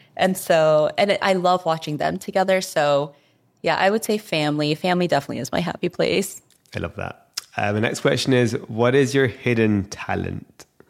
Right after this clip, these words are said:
Speaker 1: Oh, I can fall asleep in, like, one second flat,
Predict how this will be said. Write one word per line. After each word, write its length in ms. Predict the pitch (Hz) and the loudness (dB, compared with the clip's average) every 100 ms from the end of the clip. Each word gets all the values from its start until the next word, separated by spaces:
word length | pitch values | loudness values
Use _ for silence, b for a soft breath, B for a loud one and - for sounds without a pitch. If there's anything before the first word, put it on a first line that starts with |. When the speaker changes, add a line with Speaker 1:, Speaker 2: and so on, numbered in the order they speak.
| - | -4
Speaker 1:
Oh, 440 | 170 175 160 147 160 b b - | -2 0 0 -2 -8 b b -4
I 160 | 180 185 | -2 -2
can 200 | - 277 | -2 -2
fall 260 | - 180 | 2 2
asleep 600 | 185 - - 139 143 165 - | 2 -2 -6 -4 -4 -6 -6
in, 140 | 170 | -2
like, 240 | 156 156 - | -2 -2 -2
one 200 | 151 147 | -2 -2
second 380 | - 175 196 190 | -4 -4 -4 -4
flat, 440 | - 131 151 196 | -4 -2 -2 -4